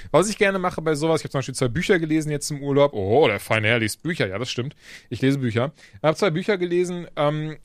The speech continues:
aber das ist dann, ich merk dann immer, ich werd sehr schnell itchy. Also ich hab sehr schnell, ich glaube, wir sagen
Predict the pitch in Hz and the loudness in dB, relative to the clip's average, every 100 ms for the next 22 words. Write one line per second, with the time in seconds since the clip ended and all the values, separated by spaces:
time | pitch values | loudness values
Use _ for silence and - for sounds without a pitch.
0 | - - 139 151 156 151 175 - 175 156 | -20 -10 0 2 4 2 0 -2 -4 -2
1 | 156 175 175 165 151 147 151 - 156 - | -2 -2 -4 -4 -2 0 -2 0 -2 0
2 | 151 143 147 147 147 143 139 _ _ _ | 0 2 4 4 4 2 0 _ _ _
3 | _ _ 185 - 139 117 107 131 135 143 | _ _ -2 0 -2 -2 -2 0 0 2
4 | 139 170 - 165 160 156 160 156 120 - | 2 2 0 0 0 2 2 0 -2 0
5 | 143 139 135 139 | 2 4 2 2